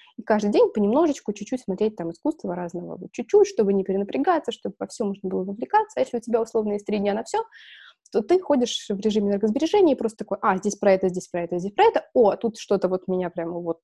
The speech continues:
мо-, мое, что-то по моей какой-то специфике». Ты в это, значит, погружаешься, как, что-то как-то больше об этом думаешь,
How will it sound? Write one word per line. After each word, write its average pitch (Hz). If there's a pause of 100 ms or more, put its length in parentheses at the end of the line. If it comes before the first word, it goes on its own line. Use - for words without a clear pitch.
мо-, 185
мое, 208 (160)
что-то 202
по 185
моей 175
какой-то 226
специфике». 302 (320)
Ты 240
в 185
это, 175
значит, 175
погружаешься, 233
как, - (240)
что-то -
как-то -
больше 190
об 170
этом 196
думаешь, 330